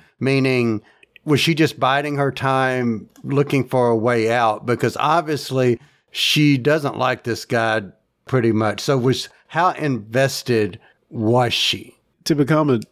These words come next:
Speaker 2: an officer and a commander, it, even, is not easy thing to do. So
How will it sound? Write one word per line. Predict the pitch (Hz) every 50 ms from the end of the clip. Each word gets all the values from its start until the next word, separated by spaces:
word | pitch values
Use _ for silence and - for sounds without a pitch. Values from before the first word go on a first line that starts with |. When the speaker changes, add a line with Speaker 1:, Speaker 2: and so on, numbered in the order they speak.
| _
Speaker 2:
an | - 120 117 104
officer | 104 117 131 - - 135 123 - 131 117 107 104 104
and | 104 110 139 - - 104
a | 107
commander, | - 117 104 107 113 131 147 143 123 110 104 101 98 - 50 50
it, | - - 82 104 - _ _ _ _ 135 147 -
even, | - 151 135 120 98 110 107 98 98 101 104 113
is | 107 113 110 101 101 98
not | 110 117 127 127 123 123
easy | 120 117 104 110
thing | 107 113 113 107 104
to | 101 95
do. | 92 117 123 113 107
So | 104 - 113 104 104 101 101 98